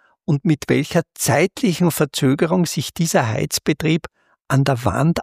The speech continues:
abbildet? Und die zweite Frage, das ist die nach der Oberflächentemperatur und ich denke auch die Frage nach der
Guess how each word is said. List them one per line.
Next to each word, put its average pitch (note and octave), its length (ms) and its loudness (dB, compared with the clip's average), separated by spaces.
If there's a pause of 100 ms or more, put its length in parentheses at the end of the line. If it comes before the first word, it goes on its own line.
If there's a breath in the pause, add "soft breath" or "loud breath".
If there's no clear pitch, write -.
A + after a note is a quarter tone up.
abbildet? - 800 -2 (400)
Und D#3 220 2
die C#3 120 2
zweite - 540 -2
Frage, E3+ 460 -2
das C#3 240 -4
ist - 220 -6
die E3+ 200 2 (400)
nach A2 260 0
der - 140 -2 (140)
Oberflächentemperatur F3 1700 0 (380 soft breath)
und B3 300 4
ich G3+ 220 -4
denke F3+ 420 -2
auch F#3+ 440 -2 (280)
die D#3+ 80 0
Frage E3+ 420 -2
nach D3 260 0
der - 160 -4